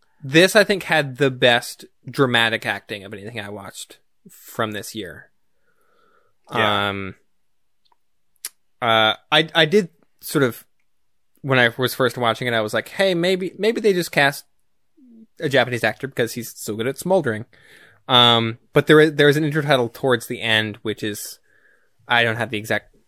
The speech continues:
Speaker 1: wording of it, but it's something of, like, East and West shan't meet, or some variation of that sort of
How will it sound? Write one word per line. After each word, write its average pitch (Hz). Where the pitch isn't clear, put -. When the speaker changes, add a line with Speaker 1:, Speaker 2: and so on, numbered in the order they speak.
Speaker 1:
wording 117
of 104
it, 110
but 120
it's 131
something 170
of, 123
like, 113
East 143
and 120
West -
shan't -
meet, 110
or 107
some 123
variation 110
of 104
that 101
sort 104
of 101